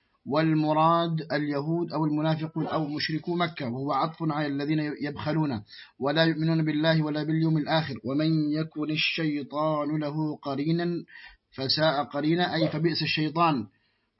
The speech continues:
قرينا، "إن المبذلين كانوا إخوان الشياطين". وماذا عليهم أي، أي،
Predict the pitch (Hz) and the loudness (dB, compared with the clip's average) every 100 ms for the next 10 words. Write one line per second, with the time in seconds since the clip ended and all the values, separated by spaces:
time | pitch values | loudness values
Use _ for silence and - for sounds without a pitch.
0 | - 165 180 180 165 139 117 160 151 147 | -2 2 4 6 4 2 0 2 2 2
1 | 151 139 156 160 143 160 156 156 135 139 | -2 -2 2 2 2 0 2 2 -2 -4
2 | 135 147 151 143 139 - 160 165 170 120 | 0 2 2 0 -2 2 2 4 2 -2
3 | - - - - - 135 151 160 170 160 | -4 -18 -20 -10 -2 2 4 4 4 4
4 | 165 170 156 - - 147 107 - - - | 4 4 2 0 -2 -2 -2 -8 -20 -18
5 | - - - - 156 160 | -18 -20 -20 -6 -2 0